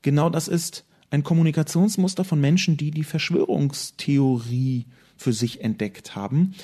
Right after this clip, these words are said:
und die wirklich buchstäblich gar keine gegenläufigen Argumente akzeptieren. Alles, was ihnen passt, dient als Bestätigung und was ihnen nicht passt, ist eine gelogene Nichtbestätigung, will sagen, auch wieder eine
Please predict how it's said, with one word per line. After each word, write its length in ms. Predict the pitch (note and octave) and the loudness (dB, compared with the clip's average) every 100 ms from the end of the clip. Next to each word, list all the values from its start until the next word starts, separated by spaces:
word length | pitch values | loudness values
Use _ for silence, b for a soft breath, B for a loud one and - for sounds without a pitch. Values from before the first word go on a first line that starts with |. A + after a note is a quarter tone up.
| B B2 | B -2
und 180 | D3+ D3 - - | 0 0 -8 -4
die 460 | D#3 F#3 G3+ F#3+ B _ - | 2 4 4 0 B _ -4
wirklich 380 | E3+ F3 F3 - | -2 0 -4 -4
buchstäblich 760 | A#3+ - E3+ E3 E3+ - _ | -8 -4 -4 -2 -6 -6 _
gar 280 | D3 G#3+ C#4+ | -6 -4 -4
keine 800 | C#4+ - F#3+ F3+ F3+ F3 E3+ E3+ B B | -6 -6 -2 0 0 0 0 -2 B B
gegenläufigen 880 | - D3 E3+ D3 C#3 C#3 - C3 C3 B2+ b b b _ | -2 2 2 2 0 -2 -6 -4 -4 -6 b b b _
Argumente 480 | A#2+ A#2+ A2 A2+ - | -2 2 2 0 -4
akzeptieren. 720 | - - - - - - - B B D3 | -10 -10 -14 -14 -14 -12 -14 B B -4
Alles, 240 | D3+ G3+ G#3+ | 0 2 2
was 160 | F#3 | 0
ihnen 180 | - D3+ | 0 0
passt, 380 | - G3 - - B - | 0 -4 -6 -12 B -2
dient 140 | D3+ | 0
als 140 | C#3 | -2
Bestätigung 460 | - B2 E3 G3 A#3 | -4 -2 -2 0 0
und 80 | D#3 | -2
was 120 | D3 | 0
ihnen 140 | C3 | 2
nicht 320 | D3 G#3+ - - | 2 0 -4 -8
passt, 320 | G#3 G3+ - B - | -6 -6 -10 B -2
ist 220 | E3+ - | -2 0
eine 180 | D3+ D3 | 0 2
gelogene 440 | D3 E3 F#3 E3+ | 4 4 6 6
Nichtbestätigung, 840 | F3+ F#3+ - - G2 F#2+ F#2+ C3 D3+ B - | 6 2 -4 -4 -6 -8 -4 -4 -4 B 0
will 200 | C#3 E3+ | 2 4
sagen, 240 | F3+ F3+ | 2 0
auch 220 | G#3+ A3+ | -2 0
wieder 140 | C3 G2+ | 0 0
eine 260 | E2+ E2 | -2 -4